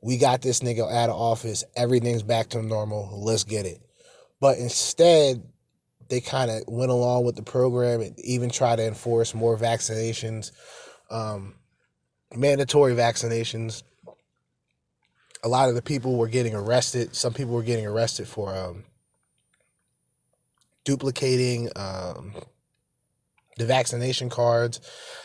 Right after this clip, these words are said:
I think that shit happened in Detroit and New York. And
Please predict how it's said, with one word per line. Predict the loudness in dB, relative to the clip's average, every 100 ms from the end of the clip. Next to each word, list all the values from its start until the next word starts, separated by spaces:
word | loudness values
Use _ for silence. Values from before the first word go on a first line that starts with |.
| -6
I |
think | -2 2
that | 2
shit | 2 0
happened | 0 0 -2
in | -6
Detroit | -8 -8 2 2 2
and |
New | -6
York. | -2 0 0 -4 _ _ -20 -20 -20 -20 _ _ _ _ _ -4
And | 2 2 2